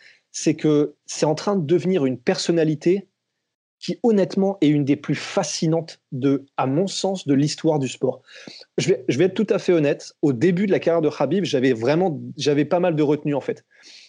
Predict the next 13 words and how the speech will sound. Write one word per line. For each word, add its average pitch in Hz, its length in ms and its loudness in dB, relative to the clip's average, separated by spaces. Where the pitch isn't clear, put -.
parce - 240 -4
que 214 140 2
j'avais 147 260 2
parfois 196 400 -4
l'impression 185 560 -2
que 165 140 -2
ce - 160 -2
comportement 170 680 0
de, 135 180 2
de 120 280 -2
toujours 160 480 0
vouloir... 139 360 2
Euh, 131 100 4